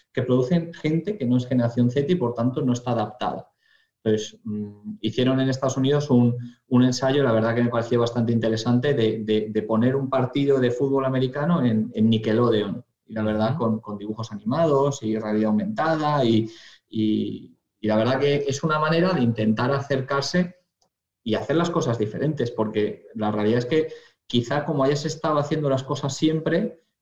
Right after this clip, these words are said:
Speaker 1: para esta gente por primera vez, para la gener-, para esta generación, n-, no sea suficiente. Y eso es algo que, que, que, que nos debemos plantear, ¿no?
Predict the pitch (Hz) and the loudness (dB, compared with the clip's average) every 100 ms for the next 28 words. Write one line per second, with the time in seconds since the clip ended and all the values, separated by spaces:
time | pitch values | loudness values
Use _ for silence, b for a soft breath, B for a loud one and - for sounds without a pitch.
0 | _ - 110 113 143 - 160 - 180 175 | _ -4 0 2 0 0 -2 2 4 4
1 | 151 113 110 110 127 147 175 226 - _ | 2 0 0 2 2 2 0 -2 -8 _
2 | - 117 107 113 113 113 117 127 139 143 | -10 -8 -6 -4 -4 -2 -2 -2 -4 -2
3 | 139 170 196 214 - 120 120 - - 110 | -2 0 0 0 -4 -2 -2 -4 -4 0
4 | 135 143 180 - 120 - 143 185 - - | 2 0 -2 -2 -6 -6 -2 -2 -4 -14
5 | _ _ _ _ _ _ - 107 143 147 | _ _ _ _ _ _ -10 -6 -4 0
6 | 147 180 165 120 107 - - _ _ _ | 2 2 4 2 2 -4 -14 _ _ _
7 | _ - 113 87 - - 107 104 104 107 | _ -8 -6 -4 -6 -2 2 4 4 4
8 | 107 113 156 139 127 110 104 98 - - | 4 2 2 0 0 2 2 -2 -4 -4
9 | 190 | -6